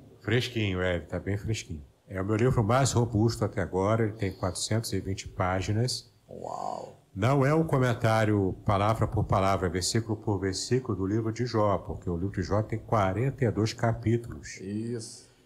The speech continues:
Speaker 1: É bem complicado fazer um comentário, seria o trabalho de uma vida, né?
Speaker 2: É verdade.
Speaker 1: Eu não, não tive condição de fazer, mas eu fiz um comentário do prólogo de Jó. Ali foi,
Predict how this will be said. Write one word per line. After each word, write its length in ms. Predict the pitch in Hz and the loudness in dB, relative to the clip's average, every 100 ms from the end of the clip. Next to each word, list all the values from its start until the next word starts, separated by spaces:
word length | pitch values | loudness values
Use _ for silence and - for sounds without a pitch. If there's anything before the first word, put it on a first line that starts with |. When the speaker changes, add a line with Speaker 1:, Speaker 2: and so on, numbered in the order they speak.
| _ _ - | _ _ -4
Speaker 1:
É 160 | 95 | -4
bem 320 | 92 - 113 | -2 0 2
complicado 680 | 127 135 - 120 110 110 113 | 4 2 2 2 2 2 2
fazer 220 | 110 98 | 2 2
um 60 | 107 | 2
comentário, 500 | 110 117 113 98 110 | 2 2 2 2 2
seria 220 | - 95 | 2 -2
o 20 | |
trabalho 380 | 107 107 - 101 | 0 0 2 2
de 80 | 98 | 0
uma 160 | 101 123 | -2 -2
vida, 400 | 98 85 73 - - | -4 -6 -10 -16 -6
né? 160 | 90 | -6
Speaker 2:
É 140 | 92 87 | -4 -8
verdade. 460 | 101 127 - 101 - | -12 -12 -14 -16 -12
Speaker 1:
Eu 60 | 85 | -6
não, 280 | 87 98 - | -2 -2 -2
não 360 | 98 90 98 90 | -2 0 0 -2
tive 240 | - 95 | -2 -4
condição 380 | 98 104 - 107 | 0 -2 0 0
de 80 | 110 | 2
fazer, 400 | 113 117 92 73 | 2 2 2 -2
mas 280 | 78 107 107 | 0 2 4
eu 80 | 131 | 2
fiz 240 | 139 123 | 4 2
um 60 | 127 | 2
comentário 720 | 131 127 113 113 120 92 82 - - - - - _ _ | 0 0 2 2 4 2 -2 -8 -18 -20 -20 -20 _ _
do 100 | - | -2
prólogo 560 | 120 - 113 123 151 147 | 0 4 4 4 4 4
de 120 | 117 | 2
Jó. 540 | 82 92 98 123 107 - - - | 2 2 4 4 0 -6 -18 -6
Ali 340 | 90 92 104 | -4 0 0
foi, 500 | 117 - 104 95 85 | 0 2 2 2 -2